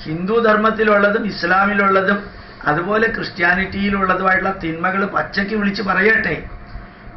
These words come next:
അതിനെ എതിർക്കാൻ ഈ സഭയിലും, ആ, ഹിന്ദു ആശ്രമങ്ങളുണ്ടെങ്കിൽ അതിലൊക്കെ നടക്കുന്ന തിന്മകളെ എതിർക്കാൻ നമുക്ക് ഒരുമിച്ച് പ്രവർത്തിക്കാം. യുക്തിവാദികളും കമ്മ്യൂണിസ്റ്റുകാരും ഒക്കെ വരട്ടെ.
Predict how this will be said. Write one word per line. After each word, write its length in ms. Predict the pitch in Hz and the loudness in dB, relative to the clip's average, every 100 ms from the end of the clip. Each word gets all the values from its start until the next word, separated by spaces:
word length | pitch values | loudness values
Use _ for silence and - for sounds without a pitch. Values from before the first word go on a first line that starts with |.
| - | 0
അതിനെ 320 | 151 185 233 | 0 2 2
എതിർക്കാൻ 680 | 254 220 220 220 208 196 - - - - - - - - 302 | 2 4 2 2 2 2 -2 -14 -20 -20 -20 -20 -20 -10 -4
ഈ 260 | 180 214 | -2 0
സഭയിലും, 640 | 165 160 180 202 214 - - - - 147 | 0 2 2 2 2 0 -6 -18 -16 -8
ആ, 340 | 156 156 151 147 - | -2 0 0 -4 -8
ഹിന്ദു 440 | 151 156 190 190 | -6 -4 -2 0
ആശ്രമങ്ങളുണ്ടെങ്കിൽ 840 | 165 160 - 175 180 190 185 185 180 | 0 -2 -4 -2 0 0 0 0 0
അതിലൊക്കെ 420 | 156 175 190 185 | 0 -2 -2 -2
നടക്കുന്ന 460 | 175 156 160 175 175 | -2 -4 -4 -6 -6
തിന്മകളെ 360 | 156 147 160 175 | -6 -4 -2 0
എതിർക്കാൻ 340 | 151 165 165 | -2 0 -2
നമുക്ക് 220 | 165 156 | -2 -4
ഒരുമിച്ച് 420 | 190 196 226 240 233 | -2 0 0 -2 0
പ്രവർത്തിക്കാം. 560 | 196 160 151 - - - - - - - - - - - | 0 -2 -6 -10 -10 -10 -12 -12 -18 -20 -20 -20 -20 -12
യുക്തിവാദികളും 720 | 170 - 202 185 185 190 185 185 | -10 -8 -4 0 0 2 0 0
കമ്മ്യൂണിസ്റ്റുകാരും 600 | 165 170 180 190 185 180 | -2 -4 -6 -2 0 2
ഒക്കെ 160 | 175 | 2
വരട്ടെ. 480 | 165 151 - 156 151 | 2 0 0 -2 -2